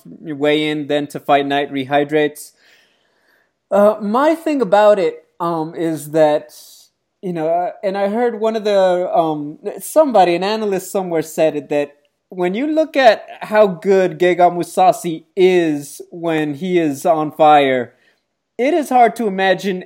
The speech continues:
any smaller athlete, regardless of how good, whether it's Rory, G S P, Tyron Woodley, Kamaru Usman, moving up and taking it from him. You kinda,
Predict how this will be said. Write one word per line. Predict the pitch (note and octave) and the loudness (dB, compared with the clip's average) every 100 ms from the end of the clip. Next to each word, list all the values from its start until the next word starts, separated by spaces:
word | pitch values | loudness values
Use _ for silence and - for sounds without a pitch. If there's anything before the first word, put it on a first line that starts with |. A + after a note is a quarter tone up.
| - | -4
any | F3+ G3+ G3+ | -2 -2 -4
smaller | F#3+ - F#3+ F3+ F3+ F#3 F#3 F3 D#3+ - _ _ | -8 -10 -2 2 4 4 2 0 -4 -10 _ _
athlete, | E3 E3+ F#3 F#3 E3+ E3 D3 | 0 0 0 -4 -4 -4 -6
regardless | D3 G3+ D4+ E4+ B3 | -2 2 2 0 -6
of | B3+ | -4
how | B3 G3+ | 0 0
good, | F3 D#3+ C3+ | 0 -2 -2
whether | B2 C3+ C#3 C#3 | -4 -4 -2 -4
it's | C#3 - | -4 -8
Rory, | C#3+ D#3 G3+ A#3 B3 A#3 | -6 0 0 0 -2 -8
G | F3 G3+ G#3+ | -10 -6 -6
S | G3+ - | -6 -8
P, | G#3+ A3 A3+ | -8 -8 -10
Tyron | A3 G#3 G#3 F#3+ | -6 -4 -2 -4
Woodley, | F#3+ G#3+ A3 G#3 | -4 -4 -6 -10
Kamaru | G3 F#3 F#3 F3+ | -10 -8 -4 -4
Usman, | A3 F#3+ F#3 E3 - _ _ _ _ F#3+ | -6 -6 -6 -6 -12 _ _ _ _ -6
moving | G3 A#3 G#3 G#3 G3+ | -2 -2 -2 -4 0
up | F#3+ F3+ - _ _ _ - | 0 0 -6 _ _ _ -8
and | F3 E3 | -6 -4
taking | G3+ G3+ G3 E3 | -2 -2 -4 -8
it | D3 - | -8 -6
from | E3 D3+ | -6 -6
him. | A#2+ A#2+ D3+ | -10 -14 -12
You | D3+ | -10
kinda, | - A#3+ C4 A3+ F3 E3+ | -6 -6 -2 0 0 -4